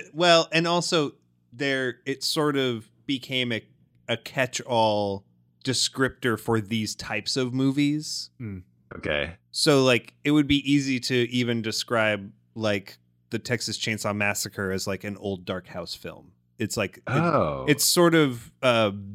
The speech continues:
Speaker 1: just a way of, like, the premise of probably young people, probably in a car, probably breaks down. They go to the nearest house.
Speaker 3: <laughs>
Speaker 1: It is creepy.
Speaker 3: Uh-huh.
Speaker 1: They are taken in. It is probably raining.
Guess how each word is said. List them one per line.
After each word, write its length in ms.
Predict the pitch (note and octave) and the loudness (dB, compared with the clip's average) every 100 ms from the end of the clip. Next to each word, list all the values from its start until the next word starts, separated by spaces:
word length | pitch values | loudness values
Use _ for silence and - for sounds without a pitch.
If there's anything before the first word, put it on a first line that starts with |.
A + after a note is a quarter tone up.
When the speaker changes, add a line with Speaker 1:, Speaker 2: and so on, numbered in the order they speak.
| G2 _ _ _ _ _ B2+ | -16 _ _ _ _ _ -4
Speaker 1:
just 240 | D#3 D3 | -2 2
a 60 | D3+ | 2
way 280 | B2 B2 A#2+ | 6 6 6
of, 180 | A2+ A2 | 4 2
like, 260 | A2 - _ _ _ _ _ _ _ _ _ | 0 0 _ _ _ _ _ _ _ _ _
the 160 | B2 C3+ | 0 0
premise 580 | - D#3 C#3 C3 A#2+ - | 4 4 6 4 2 0
of 420 | A#2+ A2 G#2 G2 - _ _ _ - | 4 4 2 -4 -20 _ _ _ -18
probably 920 | - D3+ C#3 D3 C#3 C3+ C3 B2+ B2 - | 2 6 8 6 4 4 4 2 -4 0
young 360 | A2+ B2 B2 | 4 6 4
people, 560 | A#2 A2 F#2+ G2+ G2 F#2+ _ _ | 2 -2 -2 -2 -2 -4 _ _
probably 840 | B2+ B2+ B2 A#2+ B2 A#2 A2 - | 2 4 4 6 6 6 4 -2
in 140 | A#2+ A#2 | -2 -2
a 80 | A2 | -2
car, 540 | - G2+ F#2+ F2+ F2 _ - | 0 0 0 -2 -6 _ -2
probably 560 | B2 A#2+ A2+ A#2 A2+ | 2 4 4 4 2
breaks 420 | G#2 - G#2 G2+ | 0 -4 -2 -2
down. 460 | - G2 F#2+ F#2 F2 _ - | -2 -2 -2 -4 -10 _ -4
They 100 | A2+ | 0
go 160 | A2+ A2 | 2 2
to 80 | |
the 120 | G#2+ G#2+ | 2 0
nearest 340 | G#2 G2+ - | 0 -2 -2
house. 400 | G2+ - - - - | 4 4 4 -2 2
Speaker 3:
<laughs> 240 | - - | 2 6
Speaker 1:
It 120 | C3+ | 6
is 180 | C3 B2+ | 8 6
creepy. 440 | - B2 A#2 A2+ A2 | 4 4 4 6 6
Speaker 3:
Uh-huh. 280 | G#2+ D#2 - | 6 2 -4
Speaker 1:
They 160 | B2 A#2+ | 4 6
are 100 | A2+ | 6
taken 380 | A#2 A2+ G#2+ G#2+ | 4 2 2 2
in. 340 | G2 F#2+ F#2 - | 4 2 -2 -4
It 100 | B2 | 2
is 140 | B2 A#2 | 2 2
probably 440 | C3 A#2 A2+ A#2 | 2 2 2 0
raining. 600 | G2+ F#2+ F#2+ F#2 F2+ F2+ | 0 0 0 -2 -2 -6